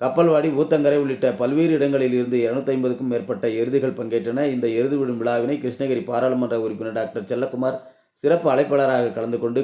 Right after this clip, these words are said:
கொடியசைத்து துவங்கி வைத்தார். பின்னர் தமிழக அரசின் விதிமுறைக்கு உட்பட்டு எருதுகளை முழு பரிசோதனை செய்யப்பட்டு இருபுறமும் தடுப்புகள் அமைத்து அதன் நடுவே எருதுகள் ஓட ஏற்பாடு செய்யப்பட்டிருந்தது. பின்னர் வாடிவாசல் வழியாக ஒவ்வொரு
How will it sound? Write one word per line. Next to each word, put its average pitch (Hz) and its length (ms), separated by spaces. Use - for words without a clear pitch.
கொடியசைத்து 120 520
துவங்கி 113 260
வைத்தார். 127 320
பின்னர் 117 320
தமிழக 127 300
அரசின் 156 420
விதிமுறைக்கு 135 540
உட்பட்டு 123 320
எருதுகளை 135 400
முழு 120 280
பரிசோதனை 139 460
செய்யப்பட்டு 110 360
இருபுறமும் 127 500
தடுப்புகள் 160 500
அமைத்து 135 280
அதன் 123 240
நடுவே 135 300
எருதுகள் 131 340
ஓட 131 100
ஏற்பாடு 123 360
செய்யப்பட்டிருந்தது. 117 600
பின்னர் 143 300
வாடிவாசல் 156 540
வழியாக 131 340
ஒவ்வொரு 143 280